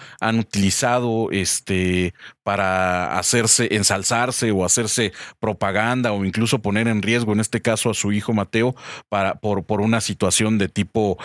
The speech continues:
este, social. Eso es algo que ustedes nunca han hecho y, y que sé que no harán, además. ¿Por qué? Porque son, han, han adquirido la responsabilidad de ser una familia pública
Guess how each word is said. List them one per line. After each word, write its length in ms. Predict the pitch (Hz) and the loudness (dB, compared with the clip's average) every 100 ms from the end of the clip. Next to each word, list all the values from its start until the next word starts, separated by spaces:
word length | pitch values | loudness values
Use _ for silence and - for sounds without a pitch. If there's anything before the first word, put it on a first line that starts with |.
| - - | -12 -4
este, 320 | 87 - 87 | -2 0 0
social. 580 | - 110 - 101 95 85 - | 0 0 0 0 0 -2 -4
Eso 220 | 101 117 | -2 0
es 100 | - | 0
algo 200 | 113 110 | 0 0
que 100 | 101 | -2
ustedes 380 | - 113 110 - - - | 2 2 2 -2 -12 -8
nunca 340 | 107 123 143 123 | -2 0 2 0
han 80 | 117 | 0
hecho 360 | 123 151 165 - - - | 0 -2 -2 -6 -18 -2
y, 300 | 98 95 - | 2 2 0
y 80 | - | -2
que 100 | - | 0
sé 160 | 139 | 0
que 80 | 110 | 0
no 100 | 110 | 0
harán, 320 | 113 131 180 - | 0 0 -4 -4
además. 600 | 90 92 104 147 - - _ _ _ _ | 0 2 2 2 -2 -6 _ _ _ _
¿Por 160 | - 101 | -4 -2
qué? 200 | - 147 | 0 0
Porque 480 | - 117 110 104 98 | 0 -4 0 0 0
son, 460 | - - 127 131 - - - | -2 -2 0 0 -4 -10 -4
han, 460 | 123 139 135 135 | 0 2 2 0
han 180 | - 131 | 0 0
adquirido 540 | 151 - 120 139 147 131 | 0 0 0 2 2 2
la 140 | 104 | 2
responsabilidad 920 | 101 - 107 101 104 101 101 101 117 - - - | 0 -2 -2 0 0 2 2 2 0 -4 -20 -4
de 160 | 196 101 | 0 2
ser 320 | 147 131 - | 2 0 0
una 340 | 120 117 117 | -2 0 0
familia 540 | 101 95 95 104 95 90 | 0 0 0 2 2 0
pública 640 | - 139 185 180 202 202 | 0 0 0 2 0 0